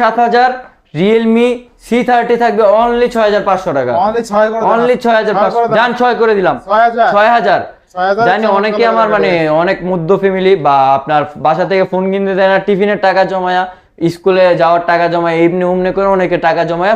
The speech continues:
Speaker 1: ফোন কিনতে চায়। মোটামুটি Facebook, TikTok বা YouTube এগুলো ইউজ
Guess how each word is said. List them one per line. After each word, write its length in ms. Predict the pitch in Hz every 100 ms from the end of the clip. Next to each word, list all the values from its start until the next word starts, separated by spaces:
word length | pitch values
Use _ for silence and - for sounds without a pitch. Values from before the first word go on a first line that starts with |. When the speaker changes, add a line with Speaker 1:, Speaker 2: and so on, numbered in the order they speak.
| 220
Speaker 1:
ফোন 120 | 170 170
কিনতে 240 | 190 190 190
চায়। 120 | 214 214 - 147
মোটামুটি 320 | 156 175 175 170
Facebook, 380 | 175 165 165 165 -
TikTok 380 | 180 175 185 160 - - - 131
বা 60 | 139
YouTube 320 | 156 170 170 156 156
এগুলো 200 | 170 180 180
ইউজ 160 | 170